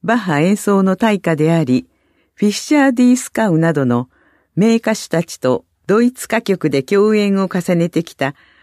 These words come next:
小林道夫が、チェンバロとフォルテピアノで寄り添います。二十九歳の若き情熱と、九十二歳の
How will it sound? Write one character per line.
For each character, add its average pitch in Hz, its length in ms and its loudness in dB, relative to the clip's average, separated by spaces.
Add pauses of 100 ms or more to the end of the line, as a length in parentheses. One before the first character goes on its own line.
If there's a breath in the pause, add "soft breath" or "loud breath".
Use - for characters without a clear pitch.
(120)
小 190 120 -2
林 254 520 2
道 196 420 0
夫 180 40 2
が、 165 200 0 (560)
チ 240 120 0
ェ 233 60 4
ン 208 100 4
バ 156 120 0
ロ 139 140 0
と - 320 -2 (180)
フ 170 120 -2
ォ 208 40 2
ル 285 120 2
テ 269 180 0
ピ 240 240 2
ア 202 80 2
ノ 147 160 2
で 123 120 2
寄 131 120 2
り 127 100 -2
添 131 240 -2
い 123 80 2
ま 120 140 0
す。 - 240 -16 (1080)
二 277 180 2
十 277 220 2
九 262 260 2
歳 180 280 2
の 147 200 2
若 233 260 0
き 127 180 -4
情 143 260 2
熱 160 340 -2
と、 - 260 -2 (480)
九 247 240 4
十 175 240 2
二 185 160 0
歳 165 320 0
の 123 340 -2